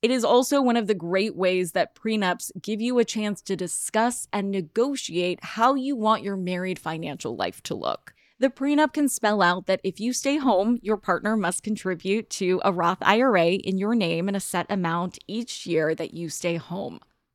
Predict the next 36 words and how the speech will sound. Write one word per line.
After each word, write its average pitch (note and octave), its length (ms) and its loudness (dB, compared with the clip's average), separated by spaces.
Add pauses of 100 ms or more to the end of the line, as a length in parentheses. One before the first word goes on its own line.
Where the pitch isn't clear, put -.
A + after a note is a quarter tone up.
(160)
That's A3 300 6
a D4 80 2
great A3 420 2
thing A3 220 0
to G3+ 120 -6
do F3+ 340 2
and E3+ 120 -2
a F3 60 -4
conversation G#3+ 840 0
that G3 160 -4
should A#3+ 340 0
be A#3+ 140 2
had G#3 440 2
before G#3 460 6
having D#3+ 320 4
a D3 80 0
kiddo. - 480 -4 (540)
Unfortunately, D4 720 2
it's - 160 -6
not C#4 160 0
a D4 40 -2
conversation C#4 800 -4
that C#3+ 180 -4
people E3 280 -4
usually D#3 460 -4
have. G2 420 -4 (680)
We D4+ 160 0
look F4 180 2
at E4 160 4
prenups C4 500 0
as G#3+ 160 2
being F#3+ 260 -2
about E3+ 360 -6
divorce, - 680 -8 (120)
and B3+ 180 2
they C4+ 260 4